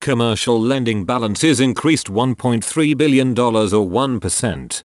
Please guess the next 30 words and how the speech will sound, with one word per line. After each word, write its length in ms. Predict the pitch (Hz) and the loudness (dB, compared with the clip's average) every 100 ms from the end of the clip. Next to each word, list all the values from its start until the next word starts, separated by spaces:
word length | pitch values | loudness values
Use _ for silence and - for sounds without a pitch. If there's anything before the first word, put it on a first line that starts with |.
| _ | _
primarily 640 | 131 127 123 156 90 90 | -2 0 0 0 2 0
in 100 | 101 | 0
our 260 | 104 95 80 | -2 -2 -2
real 300 | 82 113 95 | 0 0 -2
estate 400 | - - 87 - | -6 -6 -6 -4
and 180 | 147 - | -4 -4
corporate 600 | - 156 - 117 98 90 | 0 0 2 -2 -2 -4
banking 420 | 156 151 104 92 | -6 -4 -4 -4
businesses. 800 | 90 82 82 - 65 58 - - _ _ | -4 -4 -6 -10 -12 -12 -14 -14 _ _
Net 260 | 90 135 120 | -4 -2 0
interest 520 | 107 117 - 92 - | -2 -2 -4 -4 -4
income 360 | 147 135 120 131 | -4 -4 -4 -2
of 200 | 139 110 | -2 -2
two 240 | 147 147 | 2 2
point 320 | - 123 107 | 2 0 0
five 400 | - 117 104 82 | -2 -2 0 -2
billion 340 | 92 151 139 131 | 0 2 2 2
dollars 460 | 123 135 127 104 | 2 2 0 0
was 160 | 101 90 | -2 -2
up 160 | 90 - | -2 -2
slightly 480 | - 180 - 131 | -2 -2 -2 -4
by 220 | 101 107 101 | 0 -2 0
six 440 | - 120 - - | -2 -4 -4 -2
million 420 | 139 160 139 131 | 0 2 2 2
dollars 360 | 117 113 104 85 | 2 2 0 -2
compared 500 | - 95 117 135 98 | -4 -2 -2 -2 -2
with 160 | 101 | -2
the 80 | 82 | -2
second 400 | - 135 - 101 | -4 -4 -4 -6
quarter. 640 | - 120 92 - 78 57 | -4 -4 -4 -6 -12 -12